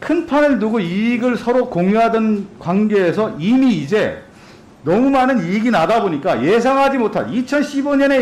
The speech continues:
예상하지 못한 이익이 이천십구 년에 예상되지 않았던 이익이 나오면서 이들의 내분 관계가 일어난 겁니다. 그러면서 우리가 읽을 수 있죠.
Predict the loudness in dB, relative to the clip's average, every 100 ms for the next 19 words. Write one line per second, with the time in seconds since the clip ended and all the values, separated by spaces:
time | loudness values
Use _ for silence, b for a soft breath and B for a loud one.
0 | 2 2 2 2 2 0 0 -2 -2 -2
1 | -2 -2 -4 -6 B B B B -8 -4
2 | -4 0 0 0 -6 -4 0 2 2 2
3 | 2 2 2 0 -2 -4 0 0 0 0
4 | 0 -2 -4 -4 -4 -6 -2 0 0 0
5 | -2 -2 0 -2 -6 B B B -8 -4
6 | 0 0 0 -2 -2 -2 -2 -4 -4 -4
7 | -4 -6 -12 -12 -2 0 0 -2 0 -2
8 | -2 -10 -18 -20 -20 -10 -4 0 0 0
9 | -4 -6 -10 -12